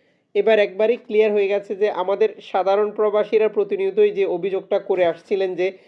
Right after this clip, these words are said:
"আমি কখনোই পুরস্কার জিতিনি" বা "এই পুরস্কারটা তো তারা, তারা রেখে দেয়", এই ঘটনাগুলোর মাধ্যমে বা প্রবাসীদের অভিযোগের সত্যতা অনেকটাই মিলে যায় যে তারাই এই দুর্নীতির সাথে যুক্ত এবং তারাই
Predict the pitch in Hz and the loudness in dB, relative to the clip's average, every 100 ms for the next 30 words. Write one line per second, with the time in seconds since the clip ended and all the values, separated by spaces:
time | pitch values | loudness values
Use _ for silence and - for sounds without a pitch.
0 | _ - 175 202 202 190 - 185 - 214 | _ -8 2 4 4 2 -2 0 2 2
1 | 214 214 202 190 - 180 165 170 190 196 | 2 2 -2 -2 -4 -4 -6 -6 -2 0
2 | 190 180 170 196 196 202 196 - 208 - | 2 0 0 -2 -2 -4 -2 -2 -2 -4
3 | - 214 202 175 185 190 185 175 151 160 | -4 -4 0 2 2 2 2 2 0 -2
4 | 127 - _ _ _ _ - 208 214 208 | -4 -6 _ _ _ _ 0 4 4 2
5 | 214 214 202 214 220 202 190 170 170 208 | 0 0 2 4 4 2 -2 -4 -4 -2
6 | 208 208 - 180 170 - 190 185 190 190 | 0 -2 -2 -2 -2 -2 -2 2 0 -2
7 | 196 202 185 175 196 202 208 202 - 175 | 0 2 2 -2 0 0 2 0 -4 -6
8 | 175 175 165 - 175 170 180 175 175 156 | -4 -2 -2 -2 -4 0 0 0 0 0
9 | 135 117 139 175 202 208 - _ _ 185 | 0 -4 -2 0 0 -2 -14 _ _ 2
10 | 185 214 220 - 196 190 180 160 175 175 | 4 2 0 -2 -2 0 -4 -6 -6 -6
11 | 175 180 202 180 185 190 180 - 208 202 | -8 -6 -6 -4 -6 -6 -8 0 0 2
12 | 185 170 170 - 175 190 202 | -2 -2 -2 0 2 4 0